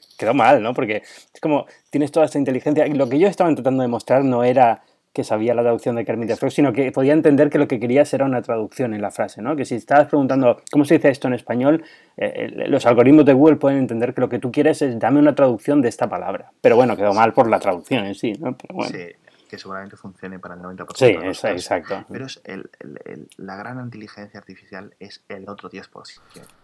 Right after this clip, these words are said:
Speaker 2: de
Speaker 1: Sí.
Speaker 2: los datos.
Speaker 1: Ujú.
Speaker 2: El, el, cuando es un poco difícil, cuando no es, digamos, una traducción plana, cuando no es una traducción sencilla de un nivel, de dos niveles, es cuando requiere conocimiento, etcétera, etcétera, etcétera.
Speaker 1: Ujú.
Speaker 2: Mm, luego han empezado a dar cifras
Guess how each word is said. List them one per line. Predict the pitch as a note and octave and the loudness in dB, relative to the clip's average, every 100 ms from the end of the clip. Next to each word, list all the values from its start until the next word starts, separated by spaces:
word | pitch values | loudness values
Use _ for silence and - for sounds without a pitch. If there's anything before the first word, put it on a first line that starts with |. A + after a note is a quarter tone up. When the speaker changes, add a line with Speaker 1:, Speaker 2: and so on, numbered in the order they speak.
| _ | _
Speaker 2:
de | - G#2 | -4 2
Speaker 1:
Sí. | F#2 | 2
Speaker 2:
los | F#2+ | 2
datos. | G2 - F2 | -8 -8 -10
Speaker 1:
Ujú. | |
Speaker 2:
El, | F#2 F2+ | -12 -16
el, | F#2 | -18
cuando | - G2+ A2 | -16 -14 -12
es | C#3 | -12
un | |
poco | A#2+ A#2 G#2 | -12 -12 -14
difícil, | F#2+ G2 F#2 F2 | -14 -16 -16 -18
cuando | - F2+ F#2+ | -18 -18 -16
no | G#2 | -14
es, | A2+ A2+ | -12 -12
digamos, | G#2+ G#2 G2+ G2+ | -14 -14 -16 -16
una | - G2+ | -16 -16
traducción | G2 G2 - F#2+ | -16 -16 -16 -18
plana, | A2 G2+ F#2+ | -16 -16 -16
cuando | F#2 F2 | -20 -18
no | F#2 | -18
es | F#2+ | -18
una | G2 | -18
traducción | G2 F#2+ G2+ F#2 | -16 -16 -16 -16
sencilla | F#2 F#2+ G#2 F#2+ F2 | -18 -16 -16 -14 -14
de | F#2 | -12
un | F#2+ F2+ | -12 -14
nivel, | F#2+ G#2 F#2+ | -14 -14 -14
de | F#2 | -16
dos | F#2 - | -16 -16
niveles, | E2 D2+ - - - - - | -18 -18 -20 -20 -20 -20 -18
es | A2 | -16
cuando | B2+ A2+ | -12 -12
requiere | G2 - G#2+ G#2+ | -14 -16 -16 -14
conocimiento, | A2 G2 - G2 G2+ G#2+ G#2+ G#2+ | -14 -16 -16 -16 -14 -14 -14 -16
etcétera, | G2 F#2+ E2+ | -18 -18 -20
etcétera, | F2+ E2+ - | -20 -20 -18
etcétera. | - - - - - - - | -20 -20 -20 -20 -20 -20 -20
Speaker 1:
Ujú. | - - - - - - - - - - _ _ | -20 -20 -20 -20 -20 -20 -20 -20 -20 -20 _ _
Speaker 2:
Mm, | D#3+ D#3+ D3+ D3 C#3+ C#3+ C#3 C#3 C3+ - _ _ _ _ _ _ _ _ _ _ _ _ _ A#2+ | -6 -6 -4 -8 -10 -10 -12 -14 -16 -20 _ _ _ _ _ _ _ _ _ _ _ _ _ -10
luego | C#3+ F3+ | -6 -4
han | |
empezado | F3+ D#3 C#3+ | -6 -10 -12
a | B2+ | -12
dar | A#2+ | -12
cifras | E3+ - A2+ E3 - - | -14 -14 -14 -14 -16 -18